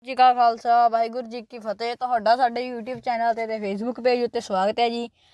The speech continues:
ਅੱਜ ਦੀ ਆਪਾਂ ਵੀਡੀਓ ਲੈ ਕੇ ਹਾਂ ਪਟਿਆਲਾ ਸ਼ਾਹੀ ਪੱਗ ਦੀ, ਜਿਹਦੀ ਲੈਂਥ ਹੈਗਾ ਸਾਢੇ ਸੱਤ ਮੀਟਰ, ਤੇ ਜਿਹੜਾ ਕੱਪੜਾ ਉਹ ਆਪਾਂ ਨੇ ਫੁੱਲ ਲੜ 'ਤੇ ਆ। ਜਿਹੜਾ ਆਪਾਂ ਪਹਿਲਾ ਲੜ ਲਗਾਵਾਂਗੇ, ਲੜ ਨੂੰ ਸਿਰ ਦੇ ਸੈਂਟਰ ਦੇ ਵਿੱਚੋਂ ਲਿਆਵਾਂਗੇ ਤੇ ਪੂਣੀ ਦਾ ਖੁੱਲ੍ਹਦਾ ਪਾਸਾ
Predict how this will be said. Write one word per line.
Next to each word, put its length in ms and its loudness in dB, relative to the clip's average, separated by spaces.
ਅੱਜ 180 2
ਦੀ 140 2
ਆਪਾਂ 300 4
ਵੀਡੀਓ 240 2
ਲੈ 140 6
ਕੇ 120 -4
ਹਾਂ 220 -2
ਪਟਿਆਲਾ 420 0
ਸ਼ਾਹੀ 280 -4
ਪੱਗ 260 -4
ਦੀ, 180 -6
ਜਿਹਦੀ 320 -4
ਲੈਂਥ 240 0
ਹੈਗਾ 160 2
ਸਾਢੇ 280 0
ਸੱਤ 240 -8
ਮੀਟਰ, 260 -8
ਤੇ 180 0
ਜਿਹੜਾ 140 0
ਕੱਪੜਾ 400 -2
ਉਹ 160 2
ਆਪਾਂ 260 2
ਨੇ 100 -2
ਫੁੱਲ 160 -6
ਲੜ 160 0
'ਤੇ 200 -2
ਆ। 120 4
ਜਿਹੜਾ 280 6
ਆਪਾਂ 360 0
ਪਹਿਲਾ 260 0
ਲੜ 140 0
ਲਗਾਵਾਂਗੇ, 520 -2
ਲੜ 200 0
ਨੂੰ 120 -2
ਸਿਰ 160 0
ਦੇ 120 2
ਸੈਂਟਰ 300 -2
ਦੇ 140 2
ਵਿੱਚੋਂ 280 -4
ਲਿਆਵਾਂਗੇ 480 4
ਤੇ 140 2
ਪੂਣੀ 240 0
ਦਾ 140 4
ਖੁੱਲ੍ਹਦਾ 360 4
ਪਾਸਾ 380 2